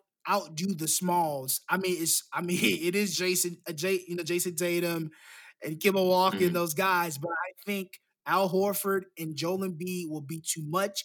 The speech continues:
Speaker 1: Al Horford is familiar with that basketball team. I think they'll be good in the front court, in the back court. I think it's gonna be a good matchup, but I think they, they need to feed the paint. Celtics are small. Uh, psh, yeah, that, I think that's how they win.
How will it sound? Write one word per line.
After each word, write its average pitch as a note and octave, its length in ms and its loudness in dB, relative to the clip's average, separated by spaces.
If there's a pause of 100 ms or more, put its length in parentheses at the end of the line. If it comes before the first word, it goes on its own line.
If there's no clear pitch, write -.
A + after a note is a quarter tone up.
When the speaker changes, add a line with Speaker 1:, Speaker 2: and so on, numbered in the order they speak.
Speaker 1:
Al C#3 200 -6
Horford F3 320 -2
is E3 240 0
familiar F3+ 520 -2
with F3 200 -2
that D3 240 -8
basketball G#3+ 640 0
team. G#3 480 0 (520)
I E3 140 -2
think F3+ 300 -4
they'll F3+ 160 4
be E3 160 -4
good E3+ 160 0
in D#3 80 -6
the D3 40 -12
front E3+ 260 -6
court, E3+ 260 -4
in F3+ 80 -4
the F3+ 60 -4
back F3+ 280 -4
court. F3 360 0 (920)
I F#3 120 4
think G#3 180 -2
it's G#3+ 80 -2
gonna G3 160 0
be F3+ 120 4
a E3+ 40 4
good E3 160 0
matchup, D#3+ 460 -4 (400)
but D#3+ 100 -2
I E3+ 100 4
think F#3+ 220 -2
they, F3 160 0
they F3 140 -4
need E3+ 140 -4
to C#3 60 -8
feed F#3+ 280 -6
the F#3+ 60 0
paint. F3+ 340 -4 (420)
Celtics F#3 460 -2
are G3 60 -2
small. F#3 680 0 (680)
Uh, A#2 240 -12 (180)
psh, - 460 -6
yeah, F3+ 160 -2 (160)
that, D3+ 200 -6
I - 60 -2
think D3+ 220 -6
that's C#3 180 -6
how D3+ 80 -4
they E3 160 -4
win. D#3 360 -4